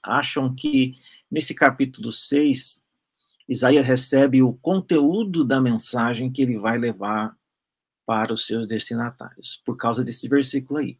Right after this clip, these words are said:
É, vocês devem se lembrar do episódio, ele está no templo e ele vê a glória do Senhor e ele fala as famosas palavras, "Ai de mim", né? "Porque eu sou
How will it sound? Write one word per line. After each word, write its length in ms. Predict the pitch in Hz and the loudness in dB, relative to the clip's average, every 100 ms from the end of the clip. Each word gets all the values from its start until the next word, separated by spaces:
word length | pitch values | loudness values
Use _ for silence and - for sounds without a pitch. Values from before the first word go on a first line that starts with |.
| _ _ _ _ _ _ _ _ _ _ _ - | _ _ _ _ _ _ _ _ _ _ _ -16
É, 220 | 113 104 104 | -10 -8 -4
vocês 300 | 131 143 113 | 0 2 4
devem 320 | 113 107 104 | 2 0 -2
se 120 | - | 0
lembrar 460 | 117 127 135 147 123 | 4 6 6 6 2
do 160 | 110 | 0
episódio, 720 | 101 117 101 113 139 151 127 | -2 -4 -6 0 2 2 0
ele 160 | 98 98 | -2 -4
está 420 | - - 101 98 _ _ _ _ - | -6 -4 -6 -6 _ _ _ _ -14
no 160 | 101 _ | -14 _
templo 540 | 135 147 151 135 143 123 | 2 4 4 2 4 4
e 80 | 107 | 2
ele 180 | 98 | -4
vê 520 | 95 117 131 135 131 127 | -8 2 4 4 2 -4
a 140 | 104 | -6
glória 340 | - 113 113 107 | -2 0 0 -2
do 100 | 110 | -6
Senhor 720 | - 107 120 139 139 139 - | -8 0 6 6 6 4 -4
e 220 | 117 107 107 | -10 -6 -4
ele 260 | 107 101 | -4 -6
fala 520 | - 120 113 113 110 - - _ _ _ _ - | -6 -2 0 0 -2 -8 -20 _ _ _ _ -14
as 100 | - | -8
famosas 420 | 110 120 120 - | -2 0 0 -2
palavras, 580 | 107 107 123 107 101 110 | 0 4 4 2 -2 -2
"Ai 220 | 113 131 | 0 0
de 100 | 113 | 2
mim", 420 | 120 147 151 131 - _ - | 4 4 2 -4 -16 _ -10
né? 340 | 104 120 127 131 - _ - | -4 -2 -2 -6 -10 _ -20
"Porque 240 | - 113 | -8 -6
eu 80 | 107 | -4
sou 440 | - 117 117 113 | -2 0 0 -2